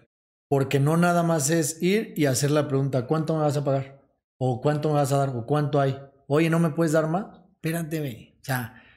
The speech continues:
tú juega, tú dedícate a jugar. Pero hay otras cosas que se pueden hacer por atrás, que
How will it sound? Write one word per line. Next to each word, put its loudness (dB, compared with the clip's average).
tú 4
juega, 0
tú 2
dedícate 2
a 2
jugar. -2
Pero 0
hay 4
otras 0
cosas 0
que -4
se 0
pueden 0
hacer 0
por 0
atrás, 0
que -2